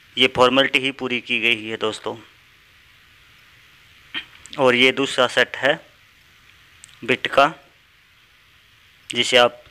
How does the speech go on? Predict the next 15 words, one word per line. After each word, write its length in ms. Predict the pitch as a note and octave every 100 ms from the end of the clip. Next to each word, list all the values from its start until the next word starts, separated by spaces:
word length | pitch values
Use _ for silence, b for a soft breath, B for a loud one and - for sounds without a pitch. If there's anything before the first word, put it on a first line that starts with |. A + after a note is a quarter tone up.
| _ _ _ -
बोल 160 | B2 A#2+
रहे 140 | A#2+
थे 280 | A2+ A#2+ D3+ D3+ _ _ _ _ _ - _ _ _ _ _ _ -
पेचकस 640 | B2 A#2+ - C3 B2 - - _ _ _ _ _ _ _ _ _ _ -
के, 180 | B2+ D#3 - _ _ _ _ _ _ _ - - -
दूसरा 260 | B2+ - A#2+
सेट 280 | - B2 A#2
है 100 | A#2
ये। 160 | C#3+ E3+ _ _ _ _ _ _ _ _ - _ -
इसके 220 | - B2+
अंदर 200 | A#2+ A#2
माइनस 420 | A#2 A#2+ C3 - -
पेच 180 | B2 B2 _ _ _ _ _
बिट 220 | C3+ C3
है 220 | B2+ C#3+